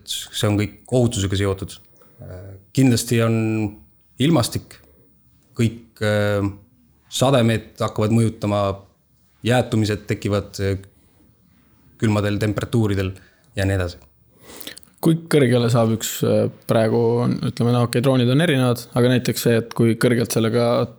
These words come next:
Speaker 2: teoorias saaks vaatlust teha näiteks?
Speaker 1: Jällegi oleneb sellest, mis me vaadelda tahame ja mis täpsusega.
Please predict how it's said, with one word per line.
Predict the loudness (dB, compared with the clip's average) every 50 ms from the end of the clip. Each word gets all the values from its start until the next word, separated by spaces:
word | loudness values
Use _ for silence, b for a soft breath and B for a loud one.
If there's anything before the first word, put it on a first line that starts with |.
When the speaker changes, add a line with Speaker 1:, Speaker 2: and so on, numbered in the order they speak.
| _ _ -4 0
Speaker 2:
teoorias | 2 2 4 2 2 0 -2 -8 -12 -12 -6
saaks | -2 -2 -2 -2 -2 -8 -10 -12 -16 -10 -2 0
vaatlust | 0 0 2 0 -4 -6 -6 -10 -14 -18 -18 _ _ _ _
teha | -4 -2 0 0 0
näiteks? | -2 -4 -6 -8 -16 -16 -18 -20 _ B B B B B B B B B B B B B B B B -20 -20 -20 _ _ _ _ _ -2
Speaker 1:
Jällegi | 0 2 2 4 4 4
oleneb | 4 4 2 2 2
sellest, | 2 0 0 0 0
mis | -2 -2 0
me | 0
vaadelda | 0 0 0 0 -2 -2 -2
tahame | -2 -2 -2 -2 -2 -2 -2
ja | -2 0
mis | 0 -2 -2 -4 -6 -6 -4 -4 -2 0
täpsusega. | -2 -2 0 -2 -4 -4 -4 -6 -8 -8